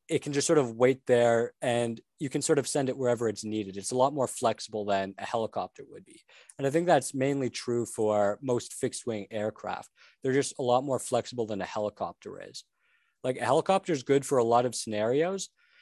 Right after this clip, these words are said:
And I think close air support, they're very good if you're in one concentrated area. But I think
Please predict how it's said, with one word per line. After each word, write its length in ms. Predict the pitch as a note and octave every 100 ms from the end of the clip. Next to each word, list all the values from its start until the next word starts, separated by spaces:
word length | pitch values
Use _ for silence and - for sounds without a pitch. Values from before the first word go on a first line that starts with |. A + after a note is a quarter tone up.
| - _ -
And 240 | A#2+ A#2
I 40 |
think 200 | A#2+ C3+
close 240 | - D3+ C3+
air 120 | C3
support, 260 | - D#3+ C3+
they're 100 | A#2+
very 240 | B2 C3
good 260 | A#2+ B2+ -
if 180 | C3+ -
you're 120 | C3
in 140 | A#2
one 240 | A2 A#2+ A#2+
concentrated 680 | - C3 A2+ A#2 B2 A2+ G2+
area. 500 | G#2 A#2+ D3+ F3+ G3 _ - - _ C3
But 320 | C3 B2 B2+
I 80 | D3+
think 280 | D#3 D#3+